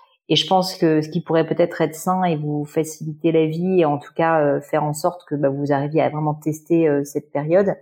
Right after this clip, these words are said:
c'est de dire, OK, ben, on fait, euh,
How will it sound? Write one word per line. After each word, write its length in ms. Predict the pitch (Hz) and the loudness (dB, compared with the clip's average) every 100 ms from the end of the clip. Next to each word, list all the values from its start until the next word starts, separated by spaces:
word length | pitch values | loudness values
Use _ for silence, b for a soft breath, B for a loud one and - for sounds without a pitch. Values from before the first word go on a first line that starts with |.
| b b b _ _ | b b b _ _
c'est 120 | - | -4
de 60 | 151 | -2
dire, 200 | 165 165 | 0 0
OK, 240 | 160 156 185 | 0 0 2
ben, 400 | 151 139 123 - _ | 2 0 -4 -8 _
on 120 | 156 | -10
fait, 340 | 147 - 175 170 | -10 0 4 6
euh, 160 | 143 | 4